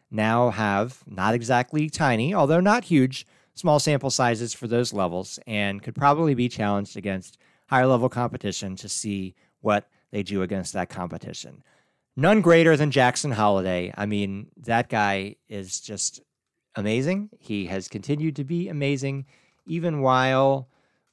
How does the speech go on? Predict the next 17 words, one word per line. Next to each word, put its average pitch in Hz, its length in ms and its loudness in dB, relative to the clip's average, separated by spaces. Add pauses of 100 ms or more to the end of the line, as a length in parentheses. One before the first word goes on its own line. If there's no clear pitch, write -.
(280)
cooling 175 380 4
off 139 440 2 (160)
slightly 185 680 4
over 165 240 4
the 170 100 0
last 165 380 0
two 185 140 -4
weeks 175 380 -2
or 143 180 2
so 139 360 2
for 131 520 0 (280)
Aberdeen. 120 520 2
He 117 180 -4
still 156 380 4
entered 135 260 2
Sunday's 123 480 0
games, 104 540 -4